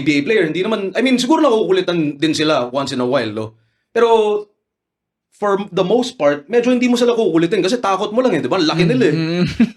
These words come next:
Speaker 2: <laughs>
Speaker 1: Tas kung female celebrity naman, kaya si Ann Curtis, medyo mahihiya ka dahil ayaw mong ma-viral na ikaw yung nambastos kay Ann Curtis.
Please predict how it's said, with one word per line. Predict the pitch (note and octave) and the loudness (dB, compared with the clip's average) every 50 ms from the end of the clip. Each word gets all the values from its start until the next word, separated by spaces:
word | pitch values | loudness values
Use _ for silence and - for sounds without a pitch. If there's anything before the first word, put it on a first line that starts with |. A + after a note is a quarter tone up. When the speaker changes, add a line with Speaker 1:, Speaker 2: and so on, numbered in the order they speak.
| C#4+ - - | -2 0 0
Speaker 2:
<laughs> | E4+ E4+ E4 - _ _ _ _ | -2 -2 -4 -10 _ _ _ _
Speaker 1:
Tas | - E3+ E3+ - - | -6 -6 -4 -6 -8
kung | - E3 D#3+ D#3+ D#3+ D#3+ E3 E3 E3 E3+ E3 D3+ - _ _ _ - | -4 0 0 2 2 2 2 0 0 -2 -4 -6 -10 _ _ _ -6
female | - E3 D3+ D#3 D#3+ D#3+ D3+ | -2 0 2 2 2 0 0
celebrity | C#3+ E3 D3 D3 C3 C#3+ C#3 D3 E3+ | -2 -2 -2 -2 -2 -2 -2 0 0
naman, | G3 G#3 D#3+ A#2+ A2+ | 2 2 0 0 0
kaya | B2+ F3 D#3+ B2 A2 | 0 -2 -2 -2 -4
si | C#3+ | -4
Ann | B2+ D3 D#3+ D3+ | -4 -4 -2 0
Curtis, | F3+ F3 D#3 - A#2+ A2 - - _ _ _ _ | 0 0 0 0 -2 -6 -6 -10 _ _ _ _
medyo | - B3 B3 A#3+ B3+ | -4 -2 -2 0 0
mahihiya | B3 A#3 G#3+ G3 F3+ D#3+ D3 C#3 C3+ C3+ | 0 0 0 0 0 0 0 0 0 0
ka | G3 D#3 C3 | 0 0 0
dahil | C3 C#3+ C#3+ | 0 -2 -2
ayaw | D3 C3+ C#3+ D3 D3 | -2 -2 -2 -2 -2
mong | D3+ D3+ D3 C#3+ C#3+ | -2 -2 -2 -2 -2
ma-viral | C#3 C#3 C#3 C#3+ D3 D3 | 0 -2 -2 -2 -4 -6
na | C#3+ C3 | -6 -6
ikaw | C3 B2+ C#3+ | -6 -6 -6
yung | C3 B2+ C3+ | -4 -4 -4
nambastos | B2+ B2+ B2+ B2 - - - A#2 | -4 -2 -4 -4 -6 -8 -10 -10
kay | - C3+ A#2+ | -6 -4 -4
Ann | A#2 A#2+ A#2 A2 | -4 -4 -4 -4
Curtis. | D3+ D3+ D3 - B2 A2+ A2+ - - | -2 -2 -2 -2 -4 -6 -6 -8 -16